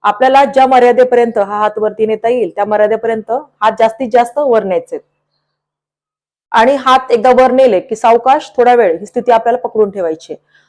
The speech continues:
तर कमीत कमी पाच सेकंद ही क्रिया आपल्याला करायची आहे, ही क्रिया होल्ड करायची आहे. तर सावकाश एक, दोन, तीन, चार, पाच. रिलॅक्स.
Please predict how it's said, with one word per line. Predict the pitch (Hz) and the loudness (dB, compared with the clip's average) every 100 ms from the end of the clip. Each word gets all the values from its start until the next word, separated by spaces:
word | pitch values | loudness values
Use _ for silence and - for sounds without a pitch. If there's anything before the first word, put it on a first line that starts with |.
| _ | _
तर | 240 240 _ _ _ | -4 -4 _ _ _
कमीत | 180 269 294 | 0 0 0
कमी | 294 302 | -2 -2
पाच | 294 277 277 - | -2 0 0 -2
सेकंद | 254 254 254 220 - _ _ | -2 0 0 0 -4 _ _
ही | _ - | _ -6
क्रिया | 247 247 233 185 - _ | -4 2 2 2 -2 _
आपल्याला | - - 220 226 | -6 -2 0 2
करायची | 226 202 202 220 | 2 0 -2 -4
आहे, | 277 - _ _ _ _ | -4 -6 _ _ _ _
ही | 247 | -8
क्रिया | 240 262 | 0 0
होल्ड | 262 254 254 | 4 4 4
करायची | 247 220 170 - 147 | 4 2 0 -4 -12
आहे. | 127 _ _ _ _ _ - | -12 _ _ _ _ _ -18
तर | |
सावकाश | - 220 214 233 294 330 - _ _ _ _ _ - | -2 0 0 -2 -2 -6 -18 _ _ _ _ _ 0
एक, | 202 214 220 _ _ _ _ _ _ _ _ _ _ | 4 4 2 _ _ _ _ _ _ _ _ _ _
दोन, | 175 196 196 190 240 - _ _ _ _ _ _ _ _ _ _ | -6 -2 0 0 -2 -10 _ _ _ _ _ _ _ _ _ _
तीन, | 220 233 240 254 _ _ _ _ _ _ _ _ _ _ | -2 0 -2 -6 _ _ _ _ _ _ _ _ _ _
चार, | - 202 190 - _ _ _ _ _ _ _ - | -2 0 0 -4 _ _ _ _ _ _ _ -8
पाच. | - - - _ _ _ _ | -8 -10 -20 _ _ _ _
रिलॅक्स. | 180 190 233 - | -2 -2 -2 -10